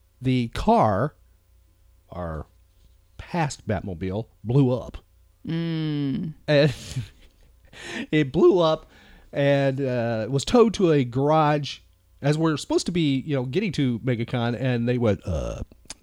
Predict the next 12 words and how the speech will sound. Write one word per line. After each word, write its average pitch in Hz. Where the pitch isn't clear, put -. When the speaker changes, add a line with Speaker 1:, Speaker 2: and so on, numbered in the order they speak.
Speaker 1:
y-, 95
we're 123
sorry, 76
this 87
car 73
is 64
D 82
O 87
A." 67
<laughs> -
And 180
Speaker 2:
Mm. 180